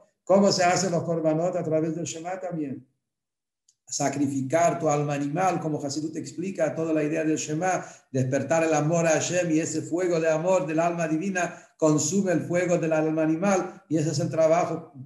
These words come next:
espiritual de construcción del Bet Mikdash. Por eso Jacob no llora, porque para Jacob ambos Bet Mikdash son de él, son propios, son ajenos, son de él mismo, porque él es el padre.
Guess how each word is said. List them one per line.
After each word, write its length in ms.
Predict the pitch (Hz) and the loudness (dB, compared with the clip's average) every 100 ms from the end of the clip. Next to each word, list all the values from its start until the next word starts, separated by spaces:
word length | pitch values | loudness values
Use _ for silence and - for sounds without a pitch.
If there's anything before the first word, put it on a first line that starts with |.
| - | -6
espiritual 920 | 147 131 151 147 139 160 185 170 139 | -4 0 2 2 2 2 2 2 0
de 200 | 143 - | -4 -6
construcción 640 | 139 135 139 131 151 151 | -10 -10 -10 -12 -6 -6
del 120 | 139 | -4
Bet 220 | 127 131 127 | -6 -8 -8
Mikdash. 380 | 120 113 107 - _ _ _ _ | -8 -8 -10 -14 _ _ _ _
Por 160 | 110 120 | -4 -2
eso 220 | 147 139 | -2 0
Jacob 480 | 127 120 104 147 147 | 0 0 -4 -6 -6
no 120 | 139 | -6
llora, 480 | 120 143 143 127 127 _ _ _ _ _ _ _ | -8 -6 -8 -10 -14 _ _ _ _ _ _ _
porque 260 | 117 110 127 | -12 -10 -8
para 240 | 113 113 | -6 -4
Jacob 540 | 113 - - 165 - - | -4 -6 -6 -6 -8 -8
ambos 380 | 143 170 151 139 | -8 -4 -4 -4
Bet 140 | 139 | -6
Mikdash 340 | 131 120 147 | -6 -4 -4
son 240 | - 117 107 | -6 -10 -10
de 140 | 113 | -6
él, 280 | 127 123 - | -6 -6 -12
son 200 | - _ | -20 _
propios, 400 | _ 131 131 107 | _ -8 -8 -10
son 140 | - 104 | -10 -12
ajenos, 340 | 92 131 131 | -10 -8 -6
son 140 | 120 104 | -6 -4
de 100 | 127 | -4
él 100 | 135 | -2
mismo, 300 | 175 156 131 | -4 -4 -4
porque 240 | 127 127 | -6 -6
él 160 | - 147 | -4 -4
es 140 | 143 | -4
el 100 | 135 | -6
padre. 440 | 147 165 151 - | -4 -2 -4 -8